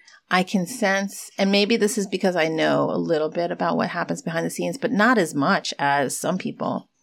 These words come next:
But I sense that there is friction in the department. The department itself is toxic.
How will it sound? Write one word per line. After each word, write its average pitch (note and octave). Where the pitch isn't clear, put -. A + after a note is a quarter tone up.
But F#3+
I F3+
sense G3+
that E3+
there D#3+
is D3+
friction F3
in E3
the D3+
department. -
The D#3
department F3
itself E3+
is C#3+
toxic. -